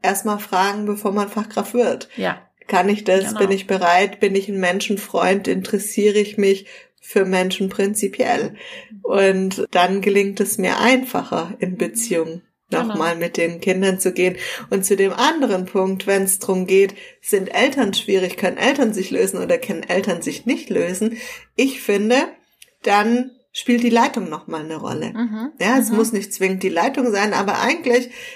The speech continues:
Speaker 1: könnte das dann die Leitung sein, weil bei einer Leitung ist es dann so, dass die Familien, ja, sich dann nicht trauen, wegzulaufen.
Speaker 2: Mhm.
Speaker 1: Ja, wenn ich als Leitung komme und das Gespräch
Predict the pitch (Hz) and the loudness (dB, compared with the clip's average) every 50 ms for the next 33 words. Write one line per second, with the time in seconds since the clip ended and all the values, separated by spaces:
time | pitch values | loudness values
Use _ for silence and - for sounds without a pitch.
0 | - _ - - 220 220 220 226 220 214 202 202 - 190 196 185 180 160 143 - | -18 _ 0 2 2 2 2 2 0 -2 -2 0 0 -2 0 0 -2 0 0 0
1 | 196 202 - 185 175 - - 131 135 196 277 330 302 240 208 202 190 190 185 175 | 0 -2 -2 -4 -4 -2 0 0 2 2 0 2 2 0 0 2 2 2 2 2
2 | 170 160 156 156 269 269 269 233 170 190 202 185 180 - - 165 165 160 170 131 | 2 2 2 0 0 0 0 0 0 0 -2 -2 -2 -2 -2 -2 -2 -2 -4 0
3 | 156 175 226 320 381 - - - - - - _ - 208 202 202 202 202 - - | 0 2 2 2 0 -2 -8 -18 -20 -20 -18 _ -2 0 0 0 0 -4 -4 -2
4 | 214 202 196 202 - 202 185 180 175 185 208 254 285 311 285 269 269 269 302 320 | 0 0 0 0 0 0 0 0 0 0 2 2 2 2 2 4 4 2 2 -2
5 | - - _ _ _ _ _ - 170 175 208 208 196 - - - 208 196 - 196 | -6 -12 _ _ _ _ _ 0 2 4 4 2 0 -2 -4 -4 -2 0 0 0
6 | 190 214 226 247 240 - - 185 190 196 185 - 160 - - - - - - 143 | 2 2 2 0 0 -2 -2 -2 -2 -2 -2 -4 -4 -4 -4 -6 -6 -6 -6 -8
7 | - - - - - 147 - - - - 214 240 226 220 208 202 262 285 226 185 | -10 -12 -14 -14 -16 -18 -18 -16 -10 -8 -6 -6 -4 -2 0 2 2 2 2 0
8 | 180 185 202 - - 170 185 - - 180 180 180 175 277 262 240 226 233 220 214 | 0 -2 -2 -4 -2 -2 -2 -2 0 0 2 2 2 2 0 0 2 2 2 2
9 | 226 233 220 202 160 196 190 196 175 - - 185 190 - - - - 233 240 247 | 2 2 2 0 0 -2 -2 -2 -4 -4 -4 -4 -6 -6 -6 -2 2 4 4 4
10 | 254 262 262 | 4 2 -2